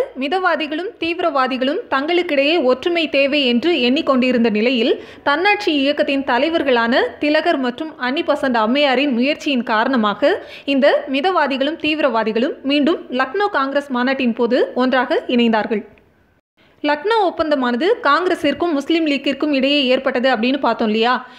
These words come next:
இதில் முஸ்லிம் லீக்கானது இந்த லக்னோ ஒப்பந்தத்தில் உடன்படுவதற்கு என்ன காரணம் அப்படிங்கிறத பார்க்கலாம். துருக்கி நாடானது முஸ்லிம் நாடு என்று நமக்கு தெரியும். இந்த துருக்கி நாட்டில் நடைபெற்ற பால்கன் போரின் போது பிரிட்டிஷ் அரசானது துருக்கி நாட்டிற்கு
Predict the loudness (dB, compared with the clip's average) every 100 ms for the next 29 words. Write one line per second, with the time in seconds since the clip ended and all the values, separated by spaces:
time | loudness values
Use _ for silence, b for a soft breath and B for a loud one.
0 | B -2 2 2 2 -2 -6 0 0 2
1 | 0 0 0 2 2 2 2 2 2 0
2 | 0 2 4 2 0 2 2 2 2 0
3 | 0 2 2 0 -2 -4 -2 0 -2 0
4 | 2 2 2 0 -2 -2 0 2 2 0
5 | -2 -2 -2 -4 B B B B 2 4
6 | 4 2 2 2 2 0 0 0 -2 -4
7 | -2 0 0 0 0 -2 -2 -2 -2 -2
8 | -2 0 0 2 4 2 2 2 0 0
9 | 2 2 0 0 0 -2 -2 -2 0 0
10 | -2 -6 -2 0 0 0 0 2 2 0
11 | B B -2 2 4 4 4 2 2 2
12 | 2 4 4 4 2 2 2 0 0 -2
13 | 0